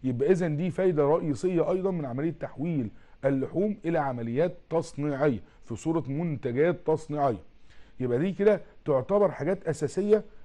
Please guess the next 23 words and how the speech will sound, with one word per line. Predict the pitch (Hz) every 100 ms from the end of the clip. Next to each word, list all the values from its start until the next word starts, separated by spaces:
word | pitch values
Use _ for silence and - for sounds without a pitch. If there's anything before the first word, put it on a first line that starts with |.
| -
قبل | 196 180 170
ما | 147
تدخل | 190 - 165
في | - 180
تعريفات | 165 147 131 123 180 185 - - -
صناعه | - 127 175 160
اللحوم. | 147 123 147 104
تعالوا | 90 131 180
نبدا | 185 156
كده | 180 180
مع | 151 135
بعض | 143 190 151
ونشوف | 139 - 175
ايه | 180
هي | 170 165
بقى | 170 170 - - -
اول | 170 160 135
حاجه، | 156 156
اللي | 147
هي | 156
صناعه | - 151 156 -
اكيد | 107 160 -
السجق. | - 139 151 147